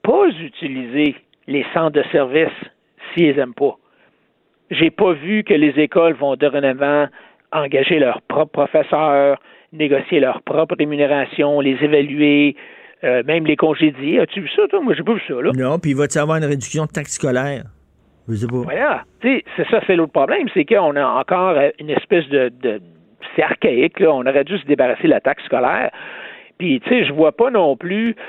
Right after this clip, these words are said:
Speaker 1: euh, ce que je vois, c'est, est-ce qu'il va y avoir, vraiment y avoir une décentralisation comme c'est, c'est ça que ça prend ? Moi, ce que je vois plutôt, c'est qu'une concentration des pouvoirs dans les mains du ministre.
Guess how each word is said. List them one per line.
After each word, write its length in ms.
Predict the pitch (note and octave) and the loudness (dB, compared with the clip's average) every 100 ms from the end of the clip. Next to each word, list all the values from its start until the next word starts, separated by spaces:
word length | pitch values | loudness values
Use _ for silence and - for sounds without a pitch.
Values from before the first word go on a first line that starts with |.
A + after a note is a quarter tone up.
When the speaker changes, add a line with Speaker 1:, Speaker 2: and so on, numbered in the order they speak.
| - - _ E3+ | -20 -20 _ 2
Speaker 1:
euh, 440 | C#3 B2+ A#2 G#2+ - | 4 4 4 2 0
ce 60 | |
que 180 | A#3 A3 | 2 2
je 80 | D#3 | 2
vois, 240 | E3 C4 B3+ - | 0 0 0 2
c'est, 240 | D#3 B2+ - - - _ _ _ _ _ _ _ - | 2 0 -6 -20 -20 _ _ _ _ _ _ _ -4
est-ce 200 | F3+ - | -4 -4
qu'il 140 | F#3+ | -4
va 140 | D#3 F#3+ | 0 4
y 100 | D#3 | 4
avoir, 320 | D3+ G3 G3+ - | 2 0 -2 -2
vraiment 220 | E3 F#3 | -2 0
y 100 | A#3+ | 2
avoir 300 | D3 F3+ F3+ | 2 2 0
une 120 | C#3 | -2
décentralisation 1080 | C3+ D#3 D#3+ C#3 C#3+ B2+ C#3 A#2+ - A3 C#4+ - | 0 0 0 0 2 2 2 0 -2 -6 -6 0
comme 420 | E3 F#3 E3 - _ E4+ _ - - - - D3+ - | 0 0 -6 -12 _ _ _ -20 -18 -18 -18 -16 -12
c'est, 100 | D3 - | -12 -8
c'est 100 | D3 | -4
ça 120 | - G3+ | -2 0
que 60 | |
ça 120 | C#3+ - | 0 0
prend ? 320 | D#3+ B3 D4 - - F3 | 0 0 -2 -6 -6 0
Moi, 100 | G3+ | 2
ce 60 | |
que 120 | F#3 | 2
je 60 | D3+ | 2
vois 140 | D#3 | 2
plutôt, 280 | - - B2 | 0 0 0
c'est 180 | - C#3 | 2 0
qu'une 220 | A#2+ B2+ | 0 -6
concentration 760 | - F3 E3 E3 D#3 B2 - F3+ | 0 0 2 0 2 2 2 -2
des 140 | E3+ | -2
pouvoirs 640 | - C3 B2+ C#3 C#3+ D3+ - - - - _ | -4 -6 0 2 4 2 -2 -10 -20 -20 _
dans 240 | C3+ D3+ | 0 2
les 200 | D#3 C3+ A#2+ | 2 2 2
mains 160 | D3+ | 0
du 140 | C3+ A#2+ | -2 -6
ministre. 320 | B2+ D#3+ | -2 -2